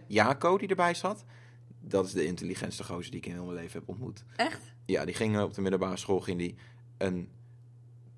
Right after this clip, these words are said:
Speaker 1: viertalige opleiding doen of zo. Die kreeg Nederlands, eh, Engels, Spaans en Chinees.
Speaker 2: Oh my god, ja.
Speaker 1: Hij
Speaker 2: Ja,
Speaker 1: spreekt
Speaker 2: sommige
Speaker 1: ook,
Speaker 2: mensen kunnen dat
Speaker 1: hij spreekt
Speaker 2: gewoon.
Speaker 1: ook volledig Chinees. Ik, eh,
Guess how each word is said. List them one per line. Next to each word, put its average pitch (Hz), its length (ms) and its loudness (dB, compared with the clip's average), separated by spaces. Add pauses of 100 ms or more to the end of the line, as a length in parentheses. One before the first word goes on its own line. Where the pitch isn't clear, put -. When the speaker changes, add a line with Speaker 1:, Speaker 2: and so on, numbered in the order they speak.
(140)
Speaker 1:
viertalige 90 600 2
opleiding 87 400 0
doen 90 120 -4
of 90 80 -10
zo. 87 160 -4
Die 90 100 -4
kreeg 95 300 -2
Nederlands, 92 600 -2 (540)
eh, 87 340 -2 (280)
Engels, 85 520 -2
Spaans 87 560 -2 (360)
en 92 340 2 (580)
Chinees. 90 600 -2 (500)
Speaker 2:
Oh 151 200 -6
my 135 220 -8
god, 147 380 -8
ja. 151 260 -6 (160)
Speaker 1:
Hij - 260 -6
Speaker 2:
Ja, - 60 -2
Speaker 1:
spreekt 214 200 4
Speaker 2:
sommige - 240 4
Speaker 1:
ook, 220 60 0
Speaker 2:
mensen - 240 -6
kunnen 294 220 -4
dat 262 80 0
Speaker 1:
hij 110 100 4
spreekt 110 240 4
Speaker 2:
gewoon. 110 140 4
Speaker 1:
ook 98 100 2
volledig 95 340 2
Chinees. 90 400 -8
Ik, 120 280 0
eh, 101 100 -2